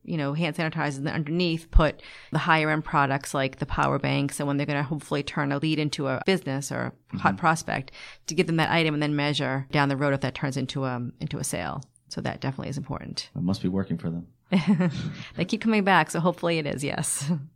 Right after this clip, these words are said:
Speaker 2: So how do you work with clients to find the appropriate gift for their upcoming event, trade show,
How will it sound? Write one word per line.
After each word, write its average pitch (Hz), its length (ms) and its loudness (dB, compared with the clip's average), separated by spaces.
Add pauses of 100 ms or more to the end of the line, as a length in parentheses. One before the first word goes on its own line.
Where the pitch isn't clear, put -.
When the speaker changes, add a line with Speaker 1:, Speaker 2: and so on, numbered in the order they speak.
(440)
Speaker 2:
So - 220 4
how 147 160 6
do 196 60 6
you 196 100 8
work 143 380 4
with 127 140 0
clients 117 540 4
to - 120 -2
find 107 840 4 (440)
the 202 140 2
appropriate 110 720 0
gift - 460 -2 (180)
for - 220 -4
their 87 680 0 (300)
upcoming 95 400 2
event, 95 400 4
trade 95 320 6
show, 90 720 4